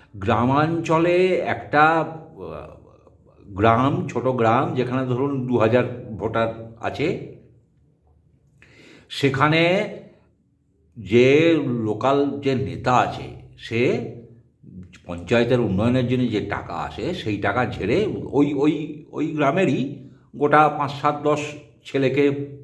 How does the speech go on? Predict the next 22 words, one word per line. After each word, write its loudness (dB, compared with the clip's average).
টেনিয়া 4
করে 2
রেখেছে, 0
তাদেরকে 0
দিয়ে 6
দিল 2
পাঁচ -6
হাজার, -2
দু -6
হাজার, -2
ছ -6
হাজার, -2
যাকে 2
যেমন -2
দিয়ে 2
ম্যানেজ -2
করা -2
যায় -2
দিয়ে 2
দিল, 0
বাকি -6
টাকা -4